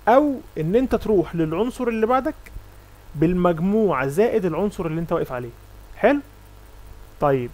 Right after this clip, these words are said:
البيس كيس بتاعتك ان انت تخرج من الاري. لو خرجت من الاري، اعمل insert للصم. بس كده. طب بطبع انسر ماينس وان ليه؟ او السايز ماينس وان ليه؟ لان هو هنا قايل لك في ال-، في المسألة،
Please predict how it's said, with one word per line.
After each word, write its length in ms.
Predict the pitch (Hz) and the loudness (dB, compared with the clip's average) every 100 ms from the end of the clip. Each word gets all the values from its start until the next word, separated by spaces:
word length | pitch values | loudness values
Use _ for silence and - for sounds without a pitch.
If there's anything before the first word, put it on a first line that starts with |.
| - - | -14 -6
البيس 380 | 139 139 226 226 | -2 0 -2 -2
كيس 180 | 269 226 | -6 -4
بتاعتك 440 | 233 269 269 269 | 0 0 0 -2
ان 160 | 220 220 | 0 0
انت 180 | 262 202 | -4 -6
تخرج 340 | 254 - 240 | -8 -4 -2
من 140 | 202 185 | -2 -2
الاري. 400 | - 147 143 117 - - - - 143 | -2 -4 -6 -8 -18 -20 -20 -8 -6
لو 100 | 139 | -2
خرجت 340 | 185 233 - | 0 0 0
من 160 | 247 240 | 0 0
الاري، 460 | - 220 262 311 - - - - - - | 2 0 0 -4 -10 -20 -20 -20 -20 -2
اعمل 260 | 233 262 233 | 0 4 2
insert 500 | - 185 233 233 208 | 2 -2 0 0 0
للصم. 380 | 160 147 - 113 - - - - - - - - - - - - - | -2 -2 -6 -8 -12 -20 -20 -20 -20 -20 -20 -20 -20 -20 -20 -20 -4
بس 220 | 165 - | -4 -4
كده. 160 | - - - - - - - - - - - - - - - - - | -12 -14 -20 -20 -20 -20 -20 -18 -16 -16 -20 -20 -20 -20 -20 -20 -6
طب 80 | 147 139 - | -6 -6 -10
بطبع 560 | 147 226 208 220 170 226 | 2 2 6 4 4 2
انسر 300 | 226 240 208 | 2 2 2
ماينس 400 | 180 175 170 - | 2 0 -2 -2
وان 140 | 220 | -2
ليه؟ 220 | 196 233 302 - - - - | 0 -2 -4 -16 -20 -12 -6
او 160 | 139 | -4
السايز 400 | 143 - 190 196 | -4 -4 -2 -2
ماينس 280 | 185 170 160 | -2 -4 -4
وان 140 | 202 220 | -4 -4
ليه؟ 140 | 285 - - _ 151 | -6 -12 -20 _ -6
لان 180 | 147 | -2
هو 180 | 170 226 | 2 4
هنا 200 | 233 226 | 4 2
قايل 180 | 226 247 | 2 2
لك 120 | 240 - | 0 -2
في 120 | 170 | -4
ال-، 520 | 156 147 143 139 139 | -2 -2 -4 -4 -6
في 100 | - | -6
المسألة، 480 | 151 147 - 214 | -6 -6 -2 -2